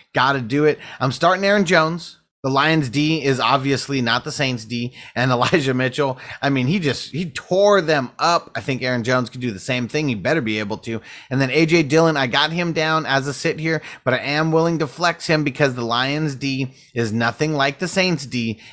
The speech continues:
and I think that the Packers are gonna carve up the Lions. I think a lot of it starts with getting the run game going, 'cause once you get the run game going, it's gonna make things a lot easier for Aaron Rodgers.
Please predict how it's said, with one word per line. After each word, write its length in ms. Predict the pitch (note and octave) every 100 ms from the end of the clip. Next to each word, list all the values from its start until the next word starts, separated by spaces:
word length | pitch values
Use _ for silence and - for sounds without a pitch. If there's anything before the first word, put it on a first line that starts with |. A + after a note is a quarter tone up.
| -
and 120 | A#2+
I 80 | A#2+
think 180 | C#3 B2+
that 140 | B2
the 80 | G#2+
Packers 520 | C3 B2+ - D3+ C#3
are 120 | G#2
gonna 180 | A2+ G#2+
carve 300 | - B2 C3+
up 100 | D3+
the 80 | D#3
Lions. 380 | C#3 C3+ C#3 B2+
I 60 |
think 180 | A#2+ A#2+
a 40 |
lot 280 | A2 A2 A2+
of 100 | B2+
it 160 | C#3+ -
starts 400 | - B2 B2+ B2+
with 240 | B2 G2+
getting 240 | F#2+ A#2 D#3+
the 80 |
run 300 | F#3+ G#3 F3
game 240 | D#3 D3+ C3+
going, 320 | C3+ C#3 C3+ - - -
'cause 140 | G#2
once 200 | A#2 B2
you 60 | C#3+
get 140 | F3
the 80 | F3
run 240 | F3 E3+
game 220 | D3+ D3
going, 260 | B2+ C3 C3+
it's 80 | B2+
gonna 160 | B2+
make 240 | A#2+ A#2+ A2
things 180 | B2 A2
a 80 |
lot 260 | G#2+ A2 A#2+ -
easier 600 | D3 C3+ A#2+ A2+ G#2+ A2
for 160 | -
Aaron 240 | F2+ G2 A2
Rodgers. 560 | B2 G#2 D2 - -